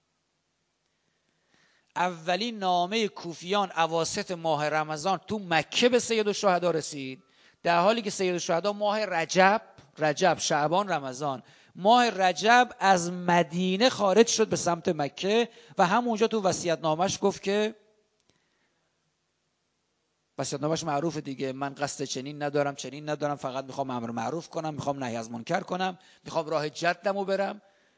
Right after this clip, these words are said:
نیرو نظامی با خودش نبرد، جوانان شمشیرزن با خودش نبرد. امروز یکی از من پرسید: "آخه برای چی زن و بچه‌شو برد؟"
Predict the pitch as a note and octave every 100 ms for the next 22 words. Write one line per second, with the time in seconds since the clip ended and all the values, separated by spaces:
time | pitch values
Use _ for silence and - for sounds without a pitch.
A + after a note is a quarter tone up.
0 | _ _ _ _ _ _ _ - D3 D#3
1 | D#3 C#3+ D3+ D3+ D3+ C#3+ D3+ D3+ C#3+ D#3
2 | D#3+ F3+ F3+ F3 _ _ - C#3+ C#3+ C#3
3 | D#3 D3 - C#3 B2+ C#3+ C3+ D#3 D#3 C#3+
4 | - D#3 D#3 E3+ F3 F3+ F#3+ F#3+ D3+ D#3+
5 | D#3+ E3+ D#3 D#3 F3 D#3+ F#3+ F3 F#3 F#3
6 | A3 F#3 F3 E3 G3+ A3+ A3+ G3 D#3